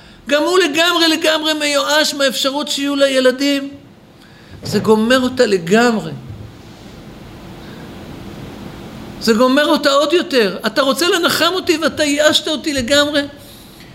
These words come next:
אני לא יכולה לסמוך על אף אחד." היא הולכת אל השם, והיא אומרת לו, "השם, אם עכשיו, אחרי שכולם מסביב מיואשים, וכולם זה נראה להם בלתי אפשרי שייוולד לי בן,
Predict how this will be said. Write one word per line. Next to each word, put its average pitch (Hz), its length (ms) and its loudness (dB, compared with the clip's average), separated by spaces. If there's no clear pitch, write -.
אני 214 180 2
לא 254 100 6
יכולה 269 340 4
לסמוך 262 400 2
על 254 100 4
אף 269 260 2
אחד." 185 320 -6
היא 220 80 4
הולכת 262 400 4
אל 269 120 0
השם, 214 440 0
והיא 233 100 2
אומרת 262 300 4
לו, 254 120 6
"השם, 262 400 2
אם 381 220 6
עכשיו, 302 540 2
אחרי 330 300 0
שכולם 330 580 2
מסביב 311 500 0
מיואשים, 294 600 2
וכולם 294 320 2
זה 294 120 -2
נראה 294 200 2
להם 302 200 4
בלתי 339 420 4
אפשרי 302 460 2
שייוולד 262 640 2
לי 247 80 -2
בן, 214 320 2